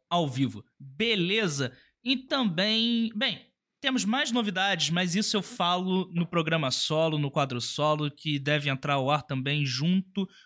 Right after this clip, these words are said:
com esse programa no episódio bônus, que estará disponível junto com este aqui. Então, peraí, vamos voltar aqui pro nosso quadro e nós vamos começar agora a nossa mesa de bar, nosso bate-papo.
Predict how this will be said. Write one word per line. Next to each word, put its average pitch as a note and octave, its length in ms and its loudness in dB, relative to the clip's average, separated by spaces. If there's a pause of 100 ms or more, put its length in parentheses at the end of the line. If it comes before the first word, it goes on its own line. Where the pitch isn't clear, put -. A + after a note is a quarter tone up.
(100)
com F3 80 2
esse E3+ 160 2
programa D3 340 2
no D3 160 0
episódio D3 520 0
bônus, C#3+ 480 0 (320)
que E3 80 -4
estará D3+ 400 0
disponível D#3+ 920 0 (400)
junto D3+ 720 0
com D3 920 0
este D3+ 240 0
aqui. B2+ 300 -6 (360)
Então, B3 300 0
peraí, A#3+ 460 0
vamos A3 340 0
voltar E3+ 280 -2
aqui E3 200 -8
pro D#3 160 -12
nosso D3+ 240 -8
quadro G#3 420 0 (300)
e G3 60 -2
nós F#3+ 160 2
vamos F3 240 0
começar E3+ 440 -2 (220)
agora D#3+ 640 0
a - 20 -4
nossa D#3 300 -4
mesa C#3+ 240 -2
de C#3 80 -6
bar, C3+ 140 2
nosso C#3 180 -4
bate-papo. - 320 -10